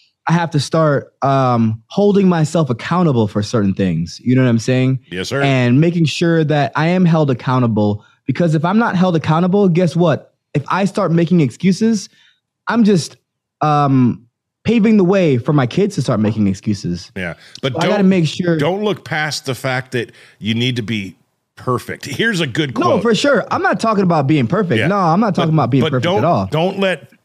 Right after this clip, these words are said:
Speaker 2: <clears throat> perfect be the enemy of good, or is it the other way around?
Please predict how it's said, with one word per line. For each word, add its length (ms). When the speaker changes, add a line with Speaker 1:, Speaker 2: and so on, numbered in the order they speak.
Speaker 2:
<clears throat> 80
perfect 600
be 120
the 160
enemy 320
of 160
good, 360
or 100
is 100
it 80
the 100
other 160
way 140
around? 420